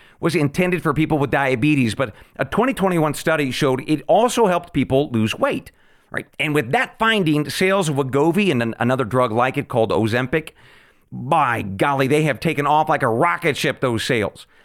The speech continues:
But during that twenty twenty-one study, and actually subsequent to that, researchers found that users were suddenly disinterested in alcohol. And here's why that probably happened. Wegovy's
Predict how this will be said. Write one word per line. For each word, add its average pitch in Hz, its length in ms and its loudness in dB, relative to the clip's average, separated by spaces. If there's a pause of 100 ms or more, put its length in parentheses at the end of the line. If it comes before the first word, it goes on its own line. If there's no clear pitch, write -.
(460)
But 175 220 -4
during 359 340 4
that 277 160 0
twenty 233 240 0
twenty-one 180 400 0
study, - 380 -6 (280)
and 160 340 -4
actually 139 300 -2
subsequent 156 600 -2
to 110 120 -4
that, - 260 -6 (520)
researchers 240 840 0
found 165 460 -2
that 147 200 -4
users 226 580 2
were 175 220 2
suddenly 254 460 0
disinterested 151 1040 -2 (260)
in 196 120 0
alcohol. 240 560 0 (720)
And 233 160 2
here's 285 260 -2
why 214 240 2
that 180 240 -2
probably 147 440 0
happened. 160 400 -2 (840)
Wegovy's 254 520 2